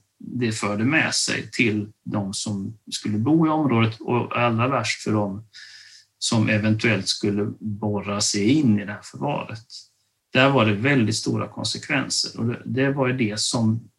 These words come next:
gjorde att vi kunde ställa oss bakom de här, ja, nödvändigheterna att ta tillbaks det här avfallet. Eh, så att, <clears throat> så det är ju en viktig bit i det hela. En annan sån fråga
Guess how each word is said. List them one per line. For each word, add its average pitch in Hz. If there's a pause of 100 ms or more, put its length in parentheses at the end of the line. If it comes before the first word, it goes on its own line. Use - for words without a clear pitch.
(340)
gjorde 113
att 110
vi 107
kunde 104
ställa 104
oss 104
bakom 131
de 147
här, 101 (1000)
ja, 110 (240)
nödvändigheterna 117
att 160 (140)
ta 98
tillbaks 135
det 107
här 104
avfallet. 110 (1700)
Eh, 107 (300)
så -
att, 110 (640)
<clears throat> -
så -
det 123
är 139
ju 135
en 123
viktig 110 (480)
bit -
i -
det -
hela. 113
En 123
annan 143
sån 165
fråga 131